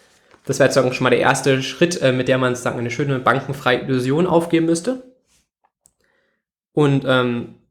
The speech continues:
beim nächsten Schritt könnte man natürlich auch irgendwann überlegen, okay, wir haben so viel Bargeld rumliegen, äh, und manche Leute wollen irgendwie Häuser bauen oder, ähm, Unternehmen.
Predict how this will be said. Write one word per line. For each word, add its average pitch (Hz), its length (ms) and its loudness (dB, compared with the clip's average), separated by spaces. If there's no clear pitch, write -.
beim 127 220 -4
nächsten 185 380 2
Schritt 170 300 0
könnte 165 180 0
man 160 80 -4
natürlich 156 160 -6
auch 147 40 -4
irgendwann 147 200 -2
überlegen, 139 260 0
okay, 123 240 2
wir 127 80 2
haben 117 160 -2
so 135 80 -6
viel 131 160 -12
Bargeld 151 560 -2
rumliegen, 143 680 -6
äh, 135 460 2
und 139 160 -4
manche 147 260 -2
Leute 143 260 2
wollen 117 140 0
irgendwie 123 340 -4
Häuser 160 320 4
bauen 135 500 2
oder, 123 400 0
ähm, 110 440 -4
Unternehmen. 147 800 2